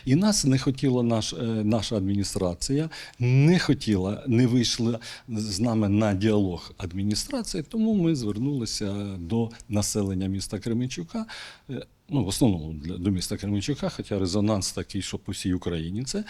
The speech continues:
вийшли з проханням нас підтримати в зв'язку з тим, що знищується система, е, екстреної допомоги в місті Кременчуку. А наш керівник давав відповідь по цьому питанню, е, другого числа, де він сказав, що в нас вже є,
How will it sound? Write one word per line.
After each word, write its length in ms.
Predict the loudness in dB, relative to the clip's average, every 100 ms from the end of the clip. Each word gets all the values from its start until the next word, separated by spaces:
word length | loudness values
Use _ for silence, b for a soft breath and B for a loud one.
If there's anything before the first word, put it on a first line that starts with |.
| B B B B
вийшли 640 | 0 2 2 0 0 0
з 140 | -2 -6
проханням 540 | -4 -2 2 2 4
нас 200 | 2 0
підтримати 640 | 0 -2 0 0 0 -2
в 40 | -2
зв'язку 360 | -2 -4 -6
з 100 | -10
тим, 260 | -6 -4 -4
що 760 | -4 -6 -8 -6 -4 -4 -6 -6
знищується 760 | -2 2 2 2 -2 -2 -4 -6
система, 880 | -4 -6 -4 -2 -2 -4 -6 -8 -8 -6 -6 -6 -8 -10 -6
е, 60 |
екстреної 520 | -4 -4 -4 -4 -4 -4
допомоги 540 | -6 -4 -2 -2 -2
в 40 |
місті 320 | -2 -4 -4 -8
Кременчуку. 580 | -6 -6 -6 -10 -12 -2
А 120 | 0
наш 220 | 2 0
керівник 400 | 0 2 2 2
давав 340 | 2 2 2
відповідь 500 | 2 -2 0 0 0
по 120 | -2 -6
цьому 340 | 0 0 0
питанню, 460 | -4 -4 -2 -2 -6 B B B
е, 40 | -8
другого 340 | 0 2 4
числа, 440 | 2 -2 -2 -4 -6 -12 B 0
де 140 | 4
він 120 | 4
сказав, 380 | 4 2 4 2
що 140 | 2 0
в 60 |
нас 240 | 2 0 -2
вже 220 | 0 0
є, 280 | 0 0